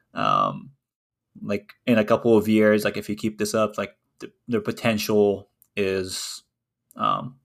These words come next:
like, placing at nationals or maybe, I don't know about winning at seventy-fives, but, like, it's, um, like, the potential is way higher now. So, like, that keeps me,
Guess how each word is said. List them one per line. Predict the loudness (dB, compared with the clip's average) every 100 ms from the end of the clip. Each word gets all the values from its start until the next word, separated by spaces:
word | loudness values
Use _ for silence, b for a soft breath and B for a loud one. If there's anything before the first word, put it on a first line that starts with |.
| -8
like, | -8 0
placing | 0 0 -6 -6
at | -6 -4
nationals | -2 -2 -4 -10 -12 -10
or | -12
maybe, | -10 -10 -10 -10 -14 b b b b
I | -2
don't | 4
know | 4
about | 4 4
winning | 0 0 -2
at | -8
seventy-fives, | -4 -2 -2 0 0 0
but, | -4 -4
like, | -8 -8
it's, | -8 -8 -4
um, | 0 0 0 -4 -8 -18 _ _ _ _ _ _ _ _ _ _ _ _ _ _ _ _
like, | -6 -6 _ -8
the |
potential | -4 -2 0 0 0 0 0
is | 0
way | 0 2
higher | 2 2 2 -2
now. | -2 0 0 -2
So, | -6
like, | -2
that | -4 -4
keeps | -6 -8 -6
me, | -6 -8